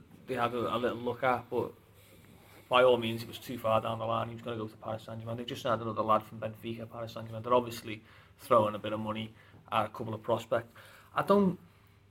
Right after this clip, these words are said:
if it was that simple, they would have done it, is, is my, my thinking. And I might be naive, and I might be, people will accuse me of, of sort of, of missing a wider point, but I, I don't, I genuinely think if Liverpool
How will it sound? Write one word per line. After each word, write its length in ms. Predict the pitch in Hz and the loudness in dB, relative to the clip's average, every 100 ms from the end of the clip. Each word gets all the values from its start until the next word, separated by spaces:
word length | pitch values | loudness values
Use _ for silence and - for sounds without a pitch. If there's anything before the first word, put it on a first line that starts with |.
| _ _ - - - - | _ _ -20 -20 -18 -4
if 120 | 156 | 2
it 80 | 170 | 4
was 120 | 165 | 6
that 220 | 190 190 | 6 6
simple, 380 | - 151 151 165 | 4 4 6 4
they 60 | 131 | 4
would 180 | 127 | 0
have 120 | 123 113 | -2 -4
done 140 | 123 | -2
it, 200 | 131 - - - - 139 | -2 -6 -12 -20 -12 2
is, 240 | 139 123 | 4 4
is 160 | 131 131 | 0 2
my, 220 | 131 123 | 4 4
my 240 | 120 127 | 4 0
thinking. 320 | 120 135 127 120 | 0 -4 0 4
And 240 | 110 120 | 4 6
I 120 | 131 | 6
might 200 | 165 151 | 8 8
be 80 | 156 | 6
naive, 460 | 143 131 123 127 127 | 6 8 6 4 4
and 100 | 127 | 6
I 100 | 135 | 8
might 260 | 135 120 | 6 4
be, 240 | 131 123 - - - - - | 0 0 -2 -16 -20 -20 -10
people 260 | 143 135 127 | -2 4 6
will 120 | 123 | 6
accuse 360 | 120 139 127 113 | 6 2 0 2
me 140 | 123 | 4
of, 180 | 120 117 | 4 6
of 160 | 117 113 | 2 4
sort 180 | 131 120 | 4 4
of, 160 | 117 - - - | 4 -2 -8 -2
of 180 | 117 | 0
missing 380 | 131 123 131 120 113 - - | 2 0 0 -2 -4 -14 -8
a 60 | 117 | 0
wider 360 | 120 117 117 117 | 6 8 8 4
point, 420 | 117 123 123 - | 0 -2 -2 -4
but 100 | 127 | 2
I, 340 | 113 135 135 143 | 6 6 6 6
I 40 | |
don't, 180 | 143 160 | 6 6
I 100 | 135 | 4
genuinely 400 | 135 151 147 143 | 4 4 4 2
think 300 | 135 131 117 - - - | 2 -2 -4 -12 -20 -10
if 120 | 123 | 0
Liverpool 600 | 139 147 147 151 135 120 | 2 2 2 4 6 4